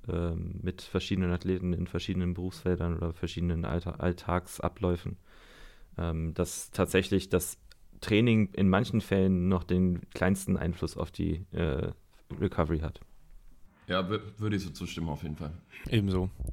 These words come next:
Speaker 3: Ja, ähm, dann können wir vielleicht zur ersten Frage direkt übergehen. Ähm, Thomas, welche Variablen überwachst du denn als Coach bei Athleten,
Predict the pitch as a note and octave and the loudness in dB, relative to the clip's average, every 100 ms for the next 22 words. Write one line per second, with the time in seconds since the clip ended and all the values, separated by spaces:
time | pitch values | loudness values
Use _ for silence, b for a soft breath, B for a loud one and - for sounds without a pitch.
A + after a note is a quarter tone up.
0 | B B B B B - G#2+ G2+ B2+ F#2 | B B B B B -6 0 4 6 4
1 | E2+ A#2+ - G#2+ A2+ A#2 A#2 A#2 A#2 A2+ | 0 -6 0 2 4 4 2 2 2 2
2 | G#2+ G#2 A#2 G#2 G#2+ G#2 - - - G2+ | 0 2 2 2 2 0 -2 -6 -2 -2
3 | - A2 - - G#2 A2+ G2 F2+ - G#2 | -4 -10 -10 0 2 4 2 -2 -2 -2
4 | F#2+ F#2+ G#2+ E3+ B B B B B - | 0 0 -2 -4 B B B B B -6
5 | G#2+ A#2 C3 C3 B2+ B2 A#2 - - G#2+ | 0 2 2 0 0 -2 -4 -4 0 0
6 | F#2 F#2+ F#2+ C#3+ C#3 B2 A2+ G#2+ G#2 G#2+ | 0 -2 0 0 2 4 4 4 4 0
7 | G#2 G2 F#2 F#2+ - F#2+ F#2 F2+ - - | 0 0 0 0 0 -2 -2 -6 -8 -4
8 | F#2+ - F#2 F2+ F#2+ F#2+ - F#2 F#2 | -4 -4 -2 -2 -2 -4 -4 -8 -8